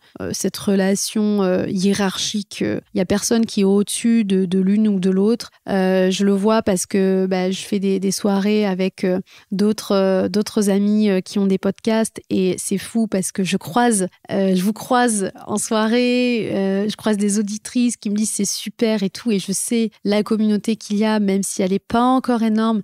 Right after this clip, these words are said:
Franchement, je m'en, je m'en fiche de, de, du volume que ça pourrait représenter. Franchement, le podcast, il a quoi ? Il a quatre mois, cinq mois, six mois, même pas. Euh, voilà. Donc ça, c'est ok.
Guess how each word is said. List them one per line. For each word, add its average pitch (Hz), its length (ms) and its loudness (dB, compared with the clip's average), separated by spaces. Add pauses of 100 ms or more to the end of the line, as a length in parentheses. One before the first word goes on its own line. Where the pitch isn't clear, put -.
(260)
Franchement, - 460 -4
je 190 120 -4
m'en, 190 320 -2 (300)
je - 160 -14
m'en 190 100 2
fiche - 640 -6
de, 190 260 -2
de, 185 420 -2 (200)
du 185 120 -2
volume 220 680 4
que 214 100 -2
ça 202 160 0
pourrait 196 220 -2
représenter. 196 720 0
Franchement, - 480 -2
le 202 140 2
podcast, 208 560 -2
il 185 80 -4
a 185 60 -4
quoi ? - 220 -6
Il 50 140 -8
a 50 160 -8 (380)
quatre 208 220 -4
mois, 214 140 2
cinq - 280 -4
mois, 214 120 0
six - 200 -6
mois, 202 180 0
même 190 220 0
pas. 220 180 -2 (280)
Euh, 185 560 0
voilà. 233 360 -2 (260)
Donc 190 200 -2
ça, 247 140 2
c'est 226 200 0
ok. 202 260 0